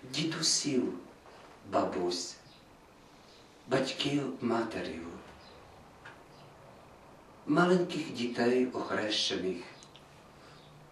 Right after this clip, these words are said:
які як ангелята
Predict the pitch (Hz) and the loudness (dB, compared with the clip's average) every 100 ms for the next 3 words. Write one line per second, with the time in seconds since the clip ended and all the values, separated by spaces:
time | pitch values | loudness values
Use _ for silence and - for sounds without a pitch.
0 | - - - - - - - - - - | -20 -20 -20 -20 -20 -20 -20 -20 -14 0
1 | 127 139 127 127 - 127 113 - 107 101 | 2 6 6 6 4 6 4 2 0 0
2 | 101 95 | -2 -4